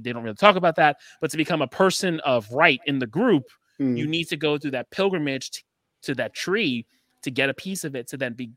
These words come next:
Speaker 1: to create your own gaffy stick, to now become a contributing member of, of that clan. And you
Speaker 2: Also,
Speaker 1: can
Speaker 2: that
Speaker 1: see
Speaker 2: whole
Speaker 1: that's
Speaker 2: sequence,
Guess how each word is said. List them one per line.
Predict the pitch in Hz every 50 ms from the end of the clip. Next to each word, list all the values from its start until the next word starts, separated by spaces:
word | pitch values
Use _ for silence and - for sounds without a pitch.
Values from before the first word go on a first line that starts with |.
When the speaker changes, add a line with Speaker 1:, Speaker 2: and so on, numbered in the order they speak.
| _
Speaker 1:
to | - - 131
create | - - - 139 143 -
your | 147 135 131
own | 131 131 123
gaffy | - 123 113 110 - 120 113
stick, | - - 120 107 101 - _ _ - - _ -
to | - 170
now | 151 151 147 151
become | 147 151 - 170 151
a | 139 131
contributing | - 139 - - 175 156 147 143 139 127 131
member | 139 135 135 131 127 123 117 113 - - - - - _ _ _ -
of, | 139 135 131 131 123 123 120 120 110 113 - _
of | 127 156 151 113
that | 117 107 - -
clan. | - - 165 180 175 156 127
And | 123
you | 139 170
Speaker 2:
Also, | 202 - - 147
Speaker 1:
can | - 190 226
Speaker 2:
that |
Speaker 1:
see | 202
Speaker 2:
whole | 233 285 277 240
Speaker 1:
that's | - - -
Speaker 2:
sequence, | - 175 185 185 - 269 311 370 359 349 - - -